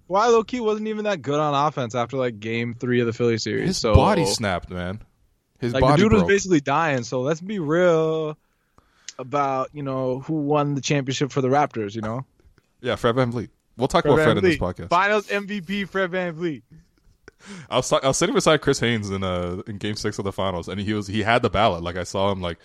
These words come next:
Speaker 2: get the paper or whatever. It's not, not even a fancy thing. And he was like, "Yo, who should get it?" I literally told him, I was like, "Honestly, Fred."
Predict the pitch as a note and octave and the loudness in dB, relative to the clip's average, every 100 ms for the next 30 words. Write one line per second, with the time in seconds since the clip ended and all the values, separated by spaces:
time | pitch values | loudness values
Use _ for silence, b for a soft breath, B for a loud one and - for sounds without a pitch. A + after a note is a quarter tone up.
0 | b b b - G2+ G#2 F#2+ G2 F#2+ E2+ | b b b -6 -4 -2 -2 0 -2 -2
1 | E2+ D#2+ - G2 - F#2+ G2 F#2 F#2 F#2 | -6 -8 -8 -8 -6 -4 -4 -4 -6 -8
2 | - F2+ F#2 F2 b b - F#2+ A2+ A2+ | -8 -8 -8 -8 b b -10 -4 -2 0
3 | G2+ F#2+ A2+ G#2 A#2 - A#2+ F2+ F2+ F#2+ | 0 0 0 0 0 -2 -2 -2 -4 -2
4 | A2 A#2+ C3 A#2 A#2 A2+ F#2 F2+ F#2+ F2 | 2 4 4 4 2 0 0 -2 -4 -4
5 | G2+ C3 D#3+ D#3 G#2 F#2+ | -4 -4 -6 -4 -2 -2